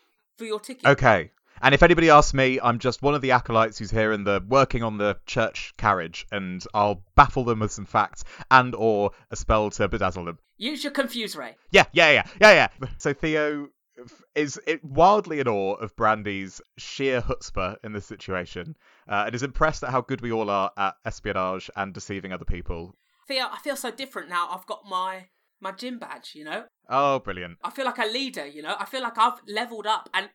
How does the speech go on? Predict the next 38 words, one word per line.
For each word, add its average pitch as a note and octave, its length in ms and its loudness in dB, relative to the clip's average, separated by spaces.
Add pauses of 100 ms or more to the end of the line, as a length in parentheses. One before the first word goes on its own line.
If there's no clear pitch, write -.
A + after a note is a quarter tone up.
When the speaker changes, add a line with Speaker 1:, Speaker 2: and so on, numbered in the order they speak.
Speaker 1:
you G#3 80 -14
know, G3+ 120 -4 (200)
I G3 80 -2
know A3 80 -4
you A#3+ 240 -6
and A#3 140 -8
Kenny A3 300 -4
are F#3+ 40 -10
still G#3 220 -8
on G3+ 80 -6
sort - 160 -12
of F3 80 -10
level G3 320 -8
zero, E3+ 540 -8 (120)
but A#3 120 -8
here A#3 220 -6
I A3+ 180 -2
am F#3 160 -2
Speaker 2:
Yeah. E3+ 40 -6
Speaker 1:
on F3 80 -10
level F#3 260 -12
Speaker 2:
On D#3+ 120 6
the E3+ 40 0
Speaker 1:
one. - 40 -4
Speaker 2:
subject F3 380 -2
of C3 100 -6
your B2+ 220 4
Speaker 1:
And A#2 120 2
Speaker 2:
trainer A#2+ 260 0
prowess, G#2+ 300 0
could D3 100 -4
I D#3 60 0
get D#3+ 120 -4
that D#3 120 -4
barbarical D#3 520 0
back, F#2 220 -2
please? G2+ 360 -6
Just - 260 -16